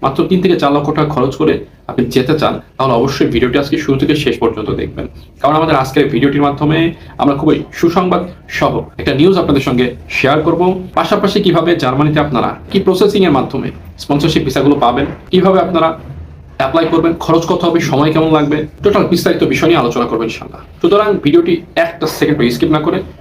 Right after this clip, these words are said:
শুরু থেকে শেষ পর্যন্ত দেখুন। আর আমাদের আজকের ভিডিওর মূল আকর্ষণ থাকবে আমাদের এক সিঙ্গাপুর প্রবাসী ভাই, তিনি আমাদের মাধ্যমে জার্মানির বিভিন্ন কোম্পানিতে জবের জন্য অ্যাপ্লিকেশন করিয়েছিলেন, সেখান থেকে চার, চারটি কোম্পানি থেকে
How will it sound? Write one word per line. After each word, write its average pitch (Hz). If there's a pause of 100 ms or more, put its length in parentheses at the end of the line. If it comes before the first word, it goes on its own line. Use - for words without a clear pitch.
(140)
শুরু 175
থেকে 196
শেষ 143
পর্যন্ত 117
দেখুন। 101 (340)
আর 135
আমাদের 139
আজকের 143 (380)
ভিডিওর 180
মূল 151
আকর্ষণ 170
থাকবে 123 (420)
আমাদের 180
এক - (120)
সিঙ্গাপুর 190
প্রবাসী 123
ভাই, 139 (300)
তিনি 165 (160)
আমাদের 165
মাধ্যমে 180 (420)
জার্মানির 165
বিভিন্ন 151
কোম্পানিতে 139
জবের 151
জন্য 170
অ্যাপ্লিকেশন 143
করিয়েছিলেন, 117 (280)
সেখান 175
থেকে - (160)
চার, 196 (120)
চারটি -
কোম্পানি 151
থেকে 165